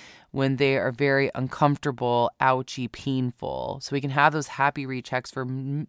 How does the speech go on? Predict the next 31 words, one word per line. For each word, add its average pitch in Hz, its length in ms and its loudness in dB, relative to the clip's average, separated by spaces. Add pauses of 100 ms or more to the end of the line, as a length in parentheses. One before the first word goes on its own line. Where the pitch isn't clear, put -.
you 147 120 -4
know, 123 120 -4
numerous 175 580 2
reasons 151 640 -2 (360)
that 135 140 0
can 143 100 -6
be 135 80 0
beneficial. 113 800 -4 (1300)
And 202 160 6
then 208 140 8
just 247 200 6
some 349 140 0
specific 185 560 2
things 160 260 0
with 147 140 -4
cats, 135 520 0
because 175 300 0
we've 185 220 -2
all 180 320 8
had 143 400 6
the 135 400 4
last 160 360 2
second 147 260 -2
cancellation 127 640 -2
'cause 120 140 -4
the 131 100 -2
owner 135 160 2
couldn't 123 260 -4
catch - 180 -6
the 120 100 -10
cat. 101 400 -6